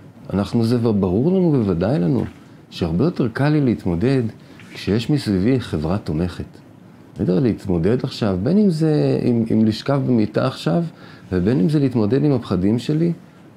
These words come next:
ודאי לי שאני צריך חברה, קהילה כזו או אחרת,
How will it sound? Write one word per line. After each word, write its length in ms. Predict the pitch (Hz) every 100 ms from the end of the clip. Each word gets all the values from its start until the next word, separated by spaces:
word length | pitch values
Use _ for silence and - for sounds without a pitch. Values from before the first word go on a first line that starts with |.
| -
ודאי 240 | 87 151 220
לי 60 |
שאני 280 | - 135 113
צריך 260 | - 120 131
חברה, 460 | 113 98 104 85 - - - - -
קהילה 440 | - 95 92 101 110
כזו 300 | 110 85 110
או 80 | 101
אחרת, 640 | - 113 113 98 80